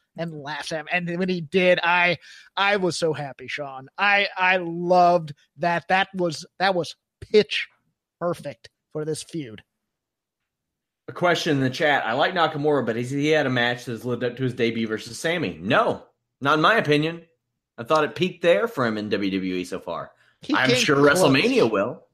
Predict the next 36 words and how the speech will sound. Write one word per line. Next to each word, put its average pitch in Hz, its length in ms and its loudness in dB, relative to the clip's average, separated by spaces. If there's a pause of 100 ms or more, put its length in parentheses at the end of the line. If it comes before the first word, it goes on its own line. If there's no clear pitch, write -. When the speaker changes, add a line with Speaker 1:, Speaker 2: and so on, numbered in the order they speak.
(260)
Speaker 1:
He 202 120 -6
came 233 300 0
close. 170 560 -2
I'm 147 100 -12
trying 175 200 -2
to 160 40 -4
remember 156 300 -6
which 143 200 -8
one 143 220 -10
on 135 100 -12
the 135 60 -12
SmackDown 139 480 -10
roster 135 340 -10
it 123 60 -12
was, 127 400 -2
but 135 260 -4
no, 151 500 -4
he 143 120 -4
hasn't. 113 380 -4 (2000)
Speaker 2:
I 180 260 4
as 139 140 2
well. 160 300 6
I, 127 140 4
I 120 140 4
like 143 280 4
this. 147 400 2
There, 131 380 -2
you're 131 440 -2
limited 185 360 2
in 147 80 4
what 160 160 4
you 147 60 4
can 143 120 2
do 139 180 2
with 131 120 -2
Nakamura 131 760 -2